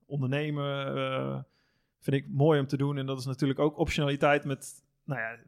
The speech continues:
het negatieve risico is alle tijd en geld die je er investeert dat weg is. Het positieve risico is dat het heel goed gaat en dat je ervan kan leven in de toekomst met iets waar je hart en ziel en zaligheid in steekt.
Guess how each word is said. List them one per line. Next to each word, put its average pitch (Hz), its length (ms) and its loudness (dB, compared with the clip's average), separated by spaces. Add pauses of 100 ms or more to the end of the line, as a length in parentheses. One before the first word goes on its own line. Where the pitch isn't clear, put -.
het 135 80 -14
negatieve 139 440 -4
risico 131 360 -2
is 131 120 -8
alle 147 200 -4
tijd 143 280 -2
en 131 80 -6
geld 135 240 -2
die 135 100 -6
je 131 40 -6
er 131 60 -8
investeert 131 380 -8
dat 127 140 -16
weg 139 200 -6
is. 170 140 -4
Het - 100 -14
positieve 143 400 -2
risico 127 380 -6
is 127 100 -14
dat 127 120 -12
het 127 220 -18 (720)
heel 151 180 4
goed 147 220 2
gaat 131 280 0
en 131 80 -8
dat 131 120 -10
je 139 60 -8
ervan 131 200 -10
kan 131 140 -10
leven 156 420 -4
in 147 60 -10
de 147 80 -10
toekomst 160 320 -6
met 147 120 -8
iets 147 140 -8
waar 143 200 -4
je 135 60 -6
hart 139 220 -6
en 139 100 -4
ziel 147 160 -8
en 135 80 -8
zaligheid 139 420 -8
in 135 80 -12
steekt. 156 400 -8